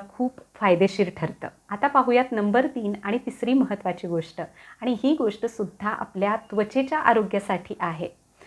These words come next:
प्रखर सूर्यप्रकाश असणाऱ्या देशामध्ये आपण राहतो. सूर्यप्रकाशाचे जसे चांगले काही फायदे आपल्याला मिळतात तसेच त्याचे काही तोटेसुद्धा आपल्याला होत असतात. प्रखर सूर्यप्रकाशापासून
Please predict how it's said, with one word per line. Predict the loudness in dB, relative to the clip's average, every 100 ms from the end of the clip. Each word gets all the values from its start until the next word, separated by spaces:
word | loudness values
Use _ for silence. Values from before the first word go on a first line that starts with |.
| -20 -20 -8
प्रखर | -6 0 -2
सूर्यप्रकाश | 0 2 4 4 0 0 -2
असणाऱ्या | -6 -2 0 0
देशामध्ये | 0 -2 -2 -6 -6 -6 -6
आपण | -6 -6
राहतो. | -4 -4 -6 -8 -12 -16 -20 -20 -14
सूर्यप्रकाशाचे | -2 2 4 2 -2 -4 -4 -8 -4 -6 -4
जसे | -6 -6 -8
चांगले | -6 -4 0 0 4 4 4 -4 -16 -20 _ -2
काही | 0 -2 -2
फायदे | 2 4 8 6
आपल्याला | 6 0 0
मिळतात | 0 -2 -6 -8 -8
तसेच | -2 0 0
त्याचे | -2 -4
काही | -4 -4 -4 -4 0
तोटेसुद्धा | 2 2 0 0 -4 -6 -4 -4
आपल्याला | -2 -2 -2 -2
होत | -2 0
असतात. | -2 -4 -8 -8 -10 -8
प्रखर | -2 0
सूर्यप्रकाशापासून | 0 0 4 4 4 0 -2 -4 -4 -4 -6